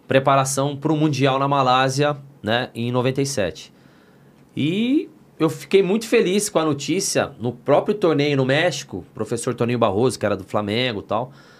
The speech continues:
que me convocou, que era da dezessete na época, falou, "Ó, você já tá convocado pro, pro Mundial sub-vinte." Putz, e na preparação eu tive uma lesão de cruzado anterior e, e acabei não indo pro Mundial,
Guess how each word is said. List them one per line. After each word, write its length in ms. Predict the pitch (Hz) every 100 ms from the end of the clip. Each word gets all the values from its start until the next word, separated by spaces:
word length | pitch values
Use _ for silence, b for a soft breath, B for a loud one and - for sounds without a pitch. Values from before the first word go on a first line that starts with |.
| b b
que 80 | -
me 100 | 95
convocou, 680 | - 104 104 - 123 156 156
que 120 | 113
era 140 | 110
da 100 | 110
dezessete 480 | 107 98 101 110 104
na 100 | 104
época, 340 | 101 127 139 139
falou, 220 | 135 113
"Ó, 60 |
você 120 | 85 107
já 100 | 107
tá 140 | 113
convocado 540 | 113 113 113 113 113
pro, 340 | 117 123 123 127
pro 160 | 127
Mundial 300 | 127 127 117
sub-vinte." 760 | 113 127 139 117 104 95 - - b b b b b b b - _ _ _ -
Putz, 320 | 123 113 -
e 80 | 113
na 120 | 131
preparação 680 | 135 127 127 113 - 120 123
eu 60 |
tive 340 | 113 120 113 117
uma 140 | 113
lesão 300 | 117 101 113
de 80 | 110
cruzado 500 | 113 110 95 101 101
anterior 540 | 98 107 98 98 117
e, 240 | 110 90 76 - -
e 80 | -
acabei 640 | 104 - 90 98 104 104 - b b b -
não 300 | 117 135 113
indo 240 | 123 113
pro 160 | 113 110
Mundial, 560 | 110 104 107 120 160